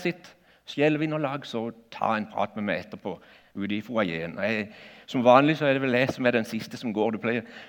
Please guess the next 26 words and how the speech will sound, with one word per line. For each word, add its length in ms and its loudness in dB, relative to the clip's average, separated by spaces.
kona 300 0
klager 320 6
litt 160 0
på 100 -2
det. 160 4
Jeg, 360 2
ikke 220 -2
alt, 220 0
selv 240 6
om 80 4
jeg 80 0
ikke 100 -2
står 140 0
på 100 -4
talerstolen, 540 0
så 100 6
er 160 6
det 140 4
gjerne 320 0
det, 60 -8
jeg 160 -2
som 160 -10
går 160 -4
sist 240 -8
likevel. 380 -2
Men 80 -14